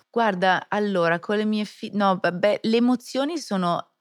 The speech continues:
ogni figlio, ogni figlia che è nata era una, un, una volta in più che scoppiava il cuore, perché poi è, è molto interessante vedere come nasce il primo figlio o la prima figlia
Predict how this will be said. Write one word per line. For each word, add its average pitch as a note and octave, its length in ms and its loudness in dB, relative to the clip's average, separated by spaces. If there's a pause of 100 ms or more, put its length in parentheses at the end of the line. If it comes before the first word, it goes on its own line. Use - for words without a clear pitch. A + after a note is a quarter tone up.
(220)
ogni C#4+ 680 -2
figlio, F3 760 -4
ogni G#3 220 -2
figlia G3 400 -6
che - 180 -8
è - 20 -2
nata F3 600 -2
era C#3+ 220 -2
una, D3 260 -2
un, D#3+ 260 -6
una D#3+ 260 -4
volta E3+ 320 -4
in D#3+ 100 -2
più D3+ 160 -8
che F3 140 -6
scoppiava C#3 480 -6
il C#3 100 -4
cuore, C#3+ 320 -2
perché E3+ 300 -8
poi D3+ 280 0 (380)
è, F#3+ 240 -2
è - 80 -4
molto A3+ 300 -2
interessante E3 960 -4
vedere E3 340 -4
come D3+ 240 -6
nasce G3 260 -6
il C4 80 -10
primo E3+ 240 -4
figlio C3 480 -6
o D3 60 -2
la D3+ 100 -4
prima C#3+ 260 -10
figlia C3+ 460 -8